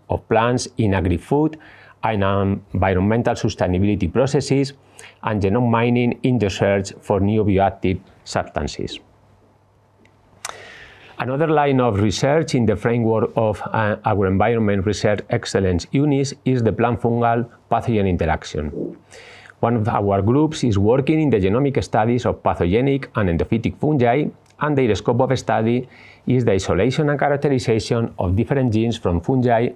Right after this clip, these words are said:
and stu-, study their evolutionary relationships. They design new strategies for antifungals, they investigate the interactions between plants and pathogens, or they use bioinformatic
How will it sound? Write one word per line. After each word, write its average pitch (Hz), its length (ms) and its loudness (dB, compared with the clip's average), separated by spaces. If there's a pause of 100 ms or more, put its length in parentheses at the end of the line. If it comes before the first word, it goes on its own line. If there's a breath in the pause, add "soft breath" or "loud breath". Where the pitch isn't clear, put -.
and 95 220 0
stu-, 107 500 -2
study 110 380 0
their 107 280 0 (120)
evolutionary 107 640 0
relationships. 85 840 -4 (760 loud breath)
They 92 180 2
design 120 480 0
new 110 180 2
strategies 147 580 0
for 101 180 0
antifungals, 143 800 0
they 101 140 2
investigate 131 640 0
the 117 60 2
interactions 110 600 -2
between 85 380 -2
plants 117 440 0
and 82 180 -2
pathogens, 139 600 -2 (380 loud breath)
or 123 160 0
they 135 120 4
use 127 200 2
bioinformatic 110 920 0